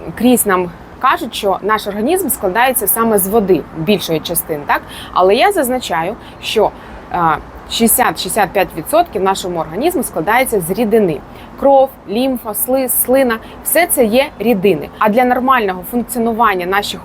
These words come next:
органів та організму в цілому, та задля нормального функціонування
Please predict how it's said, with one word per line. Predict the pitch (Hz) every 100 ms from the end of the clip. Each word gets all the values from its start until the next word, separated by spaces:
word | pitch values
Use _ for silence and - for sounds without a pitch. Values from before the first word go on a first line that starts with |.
| -
органів | 247 185 160 156
та | 208 - -
організму | 208 220 240 196 175
в | -
цілому, | - 180 311 392 180 - - - - - - -
та | - 214
задля | 202 214 208 208 -
нормального | 202 233 220 185 175
функціонування | 214 208 214 208 208 190